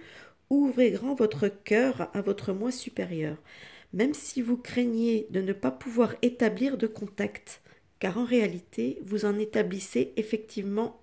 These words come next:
un. Votre moi supérieur vous demande également de prendre tout votre temps lorsque vous ex-, examinerez votre situation actuelle en vue de déterminer les possibilités qui s'offrent à vous.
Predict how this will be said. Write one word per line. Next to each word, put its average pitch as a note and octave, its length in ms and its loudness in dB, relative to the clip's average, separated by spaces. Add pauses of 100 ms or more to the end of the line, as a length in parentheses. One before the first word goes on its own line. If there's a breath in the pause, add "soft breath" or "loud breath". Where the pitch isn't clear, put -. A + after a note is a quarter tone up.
un. D#3+ 180 -4 (920 loud breath)
Votre G#3 240 0
moi B3 140 2
supérieur A3 600 2
vous G#3 140 -6
demande G#3 300 0
également G3+ 420 0
de G#3+ 80 2
prendre G3+ 420 -2
tout C4+ 180 -10
votre A#3+ 300 0
temps G#3 320 -6 (320 loud breath)
lorsque G#3 280 -4
vous G3+ 260 0
ex-, G#3+ 260 -2 (140)
examinerez A3 500 0
votre G#3+ 200 0
situation - 680 -6
actuelle G#3 640 -2 (440 loud breath)
en G#3+ 120 4
vue A#3 240 -2
de G#3+ 120 2
déterminer A#3 680 2
les A3 80 2
possibilités G#3 760 -4
qui - 120 -12
s'offrent G#3 340 -4
à F3 60 0
vous. - 160 -8